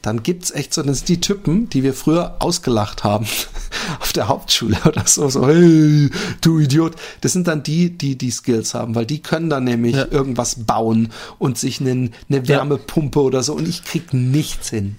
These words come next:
Speaker 1: nix. Ich kann nicht
Speaker 2: Ja.
Speaker 1: mal funken. Und, und selbst wenn ich funken könnte, kann ich dir nicht aus dem Stegreif sagen, was S O S ist und ich kann's dann ja auch nicht mehr googeln.
Speaker 2: Kurz, kurz, kurz, lang, lang, lang, kurz, kurz, kurz.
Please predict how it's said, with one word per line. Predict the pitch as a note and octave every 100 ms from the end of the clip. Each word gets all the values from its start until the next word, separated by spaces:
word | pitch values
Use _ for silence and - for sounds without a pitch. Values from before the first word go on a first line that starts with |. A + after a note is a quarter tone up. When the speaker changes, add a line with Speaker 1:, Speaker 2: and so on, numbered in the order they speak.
| -
Speaker 1:
nix. | B2+ D3 - -
Ich | -
kann | D#3+ D#3
nicht |
Speaker 2:
Ja. | C3 A#2
Speaker 1:
mal |
funken. | - - C#3+ A#2+ - G2 - -
Und, | D3 D3 F3
und | D#3+
selbst | F#3 G3 -
wenn | F#3+
ich | G#3
funken | - F3+ F3
könnte, | F3 E3 E3+ E3+ E3 - - _ _ _ -
kann | E3+
ich | F3
dir | E3+
nicht | E3 F3+
aus | C#3+
dem | D#3
Stegreif | - D#3 D3+ C3+
sagen, | - C3 B2
was | B2+ -
S | B2 C#3+
O |
S | - B2
ist | -
und | -
ich | -
kann's | - D3+ -
dann | C#3
ja | C3
auch | -
nicht | - -
mehr | - -
googeln. | - A3 F#3 F3 F3 F3
Speaker 2:
Kurz, | D#3+ D#3
kurz, | - D3+ -
kurz, | D3+ -
lang, | A#2 A2+ C3+
lang, | C3+ C3+
lang, | A#2+ B2+
kurz, | - B2+ -
kurz, | A#2+ -
kurz. | G2+ F#2 -